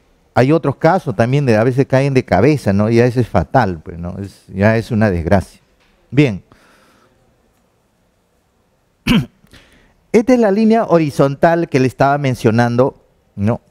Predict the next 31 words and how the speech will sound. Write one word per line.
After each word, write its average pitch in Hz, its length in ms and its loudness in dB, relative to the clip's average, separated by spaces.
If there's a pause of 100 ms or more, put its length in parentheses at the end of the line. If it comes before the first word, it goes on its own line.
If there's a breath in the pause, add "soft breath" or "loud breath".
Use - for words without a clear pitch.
(220)
El 180 160 2
trabajador 143 800 0 (160)
debidamente 135 720 0
colocado 120 520 2
con 113 200 0
este 120 240 0
arnés, 117 560 -2 (800 soft breath)
con 123 180 0
su 123 160 2
equipo, 147 500 0
con, 110 440 0
con 113 200 -2
los 110 240 0
respectivos 123 640 0
E 139 80 0
P 117 180 0
P, 147 400 -2 (280)
eh, - 200 -20 (180)
tiene 147 300 2
que, 143 360 2
digamos, 127 540 -2 (180)
está - 160 0
haciendo 139 300 0
un, 143 180 0 (180)
un 139 120 0
trabajo, 131 420 0
en 127 80 0
este 127 200 0
caso 131 220 0
está 127 180 -2
midiendo, 135 600 0